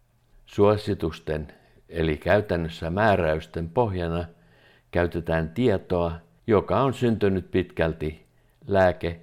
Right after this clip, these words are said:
ja ruokateollisuuden rahoittamana ja ohjaamana. Yksilöllisellä potilaalla ei juurikaan ole arvoa käytännön tasolla. Eduskunta ja Valvira ovat saaneet esimerkiksi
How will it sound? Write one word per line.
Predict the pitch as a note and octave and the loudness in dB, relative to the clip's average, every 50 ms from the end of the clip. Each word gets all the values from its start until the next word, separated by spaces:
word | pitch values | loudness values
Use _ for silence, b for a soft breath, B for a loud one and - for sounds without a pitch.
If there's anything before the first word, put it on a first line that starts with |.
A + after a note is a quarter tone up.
| _ | _
ja | - A2 A2+ A2 | -4 0 0 2
ruokateollisuuden | G2+ G#2+ G#2 G2 F#2 - E2+ E2 - F2 E2+ E2 D#2+ D#2+ D#2+ D#2 - - D#2+ D#2+ D#2 D#2 D#2 D#2+ F2 | 4 4 4 4 2 0 -4 -4 -2 0 0 2 2 0 -2 -4 -6 -6 -6 -4 -2 -2 -2 -2 -2
rahoittamana | E2+ F2+ F2+ E2+ E2+ E2 E2 D#2 - - _ - D2+ D#2 D2+ D2+ D#2 D2+ D2 D2 - b b b b b b b b b - | -2 -2 -2 0 0 -2 -2 -4 -4 -6 _ -8 -6 -6 -6 -8 -8 -8 -10 -12 -14 b b b b b b b b b -4
ja | F2+ F2 | -2 -2
ohjaamana. | F2 F#2 F#2+ F2 D#2+ E2+ D#2+ D2 C#2+ C#2+ C#2+ D2 C#2+ C#2 D2 D2+ - - _ _ _ _ _ _ _ _ _ _ _ _ _ - | 0 0 0 0 -2 -4 -4 -4 -4 -4 -6 -8 -8 -10 -10 -14 -18 -20 _ _ _ _ _ _ _ _ _ _ _ _ _ -2
Yksilöllisellä | - A#2 C3 C3 - - C#3+ G#2+ F2+ F2 E2+ D#2+ D#2+ D#2+ - - D#2 D2+ D2 D2+ D2+ | 2 2 2 4 2 0 2 2 4 4 2 2 0 -2 -4 -6 -6 -4 -4 -4 -6
potilaalla | - _ - F2+ F2+ F2 F2 D#2+ D2+ C#2 C#2 C#2 D2+ D2+ D2 E2 D#2+ - _ _ _ _ | -6 _ -4 -2 -2 0 0 0 0 0 -2 -4 -4 -6 -8 -10 -12 -14 _ _ _ _
ei | - F2+ G#2 B2 A2+ F#2 | -4 0 2 2 2 2
juurikaan | F#2 F#2 F#2+ F2 E2 D#2 D2 - C#2+ D#2 D#2+ D#2 | 2 2 2 2 0 -4 -6 -6 -6 -4 -4 -2
ole | D#2+ F2 F2 D#2+ D#2+ D#2+ | -2 0 0 2 2 2
arvoa | D#2+ D#2+ E2+ E2 D#2+ D2+ D2 C#2 C#2 C#2+ C#2+ | 2 2 0 0 -4 -4 -4 -4 -4 -4 -6
käytännön | - - D#2+ E2+ - - D2 D2 C#2 C#2+ C#2+ C#2+ | -4 -4 -2 -2 -2 -4 -8 -10 -8 -10 -10 -8
tasolla. | - C#2+ C#2+ - - C#2+ C2 B1+ - - - - _ _ _ _ _ _ _ _ _ _ _ _ _ _ _ _ _ _ _ _ _ _ _ _ _ _ _ _ _ _ _ _ _ _ _ _ _ _ _ _ _ _ _ _ _ _ - | -6 -8 -8 -8 -8 -12 -12 -12 -14 -20 -20 -20 _ _ _ _ _ _ _ _ _ _ _ _ _ _ _ _ _ _ _ _ _ _ _ _ _ _ _ _ _ _ _ _ _ _ _ _ _ _ _ _ _ _ _ _ _ _ -2
Eduskunta | F#2 A#2+ D3+ F3 D3+ - - - G2+ G2 F2+ D#2 F2+ F2+ | 0 4 4 4 2 2 0 0 0 0 0 0 0 0
ja | F2 F2+ G2 | 2 2 2
Valvira | A2+ A2+ A2 G#2+ F2+ E2+ E2+ E2+ D#2+ D2+ D#2+ E2 | 2 2 2 2 2 2 0 0 0 -2 -4 -6
ovat | - - F#2 G#2 B2 B2 - | -6 -4 0 0 0 0 -2
saaneet | - - G2+ F#2 F2+ F2 E2 E2 D#2+ E2 - | -4 -2 0 0 0 0 0 -2 -2 -2 -4
esimerkiksi | F2 E2 - E2 D2+ D2+ D#2 D#2 - - D#2 - - - - E2+ D#2 D2 - - | -6 -6 -6 -6 -4 -4 -4 -4 -6 -10 -14 -14 -14 -10 -6 -6 -6 -6 -6 -12